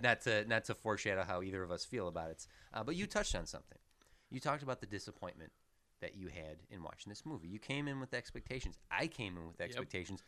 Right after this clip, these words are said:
Speaker 2: I know you and me have talked about it. Luke needs to do something
Speaker 1: Yeah.
Speaker 2: badass. Boy, does he.
Speaker 1: Yeah, he
Speaker 2: But
Speaker 1: did. <laughs>
Speaker 2: but that wasn't exactly what I was looking
Speaker 1: Right.
Speaker 2: for. <laughs>
Speaker 1: Um, and, and ev-, uh, I, I don't think any fan of Star Wars didn't come in with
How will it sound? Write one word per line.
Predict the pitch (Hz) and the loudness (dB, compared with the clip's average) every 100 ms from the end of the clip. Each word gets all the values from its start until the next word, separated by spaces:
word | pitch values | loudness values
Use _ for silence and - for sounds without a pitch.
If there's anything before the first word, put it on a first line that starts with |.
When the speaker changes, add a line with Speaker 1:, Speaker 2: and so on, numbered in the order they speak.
| - | 2
Speaker 2:
I | 127 | 8
know | 170 | 10
you | 175 156 160 | 10 10 8
and | |
me | 170 | 8
have | 160 - | 4 6
talked | 135 143 | 6 6
about | 143 160 | 6 6
it. | - - - - | 4 -4 -6 10
Luke | 208 349 370 - | 12 12 12 8
needs | 226 320 320 | 6 8 8
to | 320 | 8
do | 311 | 10
something | 320 - 285 285 294 | 10 12 12 12 10
Speaker 1:
Yeah. | 160 135 - | 10 6 12
Speaker 2:
badass. | 247 294 277 277 233 - - | 12 12 12 12 12 10 2
Boy, | 139 180 | 6 8
does | 175 214 190 | 12 10 10
he. | 135 117 | 4 6
Speaker 1:
Yeah, | 143 151 165 | 8 12 12
he | - | 12
Speaker 2:
But | 156 151 | 12 12
Speaker 1:
did. | 147 190 180 - 226 - 208 - 190 - | 12 12 12 12 10 12 10 12 8 8
<laughs> | 202 | 6
Speaker 2:
but | 147 143 143 - | 8 8 8 8
that | 156 151 | 6 8
wasn't | 170 196 247 | 6 4 4
exactly | 226 202 269 311 311 | 6 12 12 12 12
what | 196 | 12
I | 135 | 12
was | 117 165 | 12 2
looking | 180 175 | 6 12
Speaker 1:
Right. | 131 95 92 - | 12 12 10 10
Speaker 2:
for. | - | 10
<laughs> | - | 10
Speaker 1:
Um, | 240 - 110 - - - - - | 10 12 12 8 6 -2 -4 0
and, | 139 131 127 | 4 6 6
and | 139 139 | 4 4
ev-, | 180 196 - | 6 4 0
uh, | 78 - - 82 | -8 -8 -8 -4
I, | 139 - - - | -4 -6 -12 -4
I | 139 | -2
don't | 156 135 | -2 -2
think | 156 147 | -2 -2
any | 135 135 127 - | -2 -2 -4 -6
fan | - 107 113 | -4 -2 -2
of | 101 | 0
Star | 110 101 | 0 0
Wars | 104 80 78 | 0 -4 -2
didn't | 107 120 - | -2 -2 -6
come | - 95 90 | -6 -6 -6
in | 104 123 90 | -4 -4 -4
with | 87 | -6